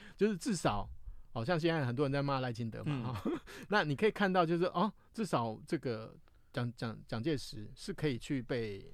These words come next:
Speaker 1: 用一种戏剧的手法去加以重塑，或者是，呃，用一种讽刺的方式、幽默的方式来，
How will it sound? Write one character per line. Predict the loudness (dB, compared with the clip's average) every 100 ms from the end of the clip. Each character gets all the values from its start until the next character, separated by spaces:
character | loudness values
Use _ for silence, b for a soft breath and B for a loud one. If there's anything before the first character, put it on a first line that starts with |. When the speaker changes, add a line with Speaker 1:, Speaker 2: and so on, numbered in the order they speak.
| -6
Speaker 1:
用 | -2 0 0
一 |
种 | -2 -2
戏 | -4 -4
剧 | 0 0
的 | 0
手 | -2 -4
法 | -4 -6 -6 -12 b b b
去 | -4 -2
加 | 2 4 4
以 | 2 -2 -8 -10
重 | -6 -4 -4
塑， | -2 -2 -2 -2
或 | -2
者 | -2
是， | -4 -6 -8 b b -12
呃， | -6
用 | -2 -2
一 |
种 | -2 -2
讽 | -2 -2
刺 | -2
的 | -4
方 | -2 -4
式、 | -4 -2
幽 | 0
默 | 0 0
的 | -2
方 | -2 -4
式 | -4 -6
来， | -6 -8